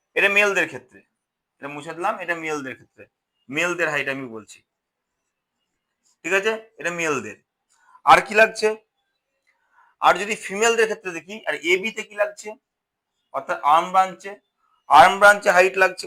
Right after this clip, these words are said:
কত সেন্টিমিটার? আর্ম ব্রাঞ্চে হাইট লাগছে একশো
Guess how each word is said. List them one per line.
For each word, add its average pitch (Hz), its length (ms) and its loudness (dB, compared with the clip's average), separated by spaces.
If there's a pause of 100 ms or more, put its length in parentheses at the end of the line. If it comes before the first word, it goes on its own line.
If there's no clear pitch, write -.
কত 185 100 -2 (120)
সেন্টিমিটার? 196 460 0 (2500)
আর্ম 180 180 8
ব্রাঞ্চে 202 280 6
হাইট 185 160 6
লাগছে 185 220 0
একশো 180 160 -4